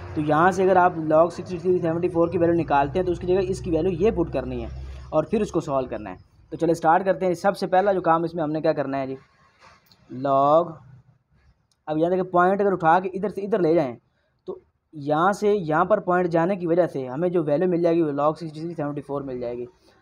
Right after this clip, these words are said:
तो पॉइंट उधर उठा के ले जाते हैं तो पीछे क्या रह गया, सिक्सटी थ्री सेवेंटी फ़ोर, और पॉइंट यहाँ से उठा के यहाँ पर गए, कितने डिजिट गए, वन, टू,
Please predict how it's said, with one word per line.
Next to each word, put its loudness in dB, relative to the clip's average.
तो -10
पॉइंट 2
उधर -4
उठा 2
के -2
ले 0
जाते -4
हैं -10
तो -20
पीछे -10
क्या 2
रह 2
गया, -2
सिक्सटी -10
थ्री 0
सेवेंटी -6
फ़ोर, -8
और -12
पॉइंट -2
यहाँ 0
से -2
उठा 2
के -2
यहाँ 0
पर -2
गए, -6
कितने -6
डिजिट -2
गए, 0
वन, -2
टू, -8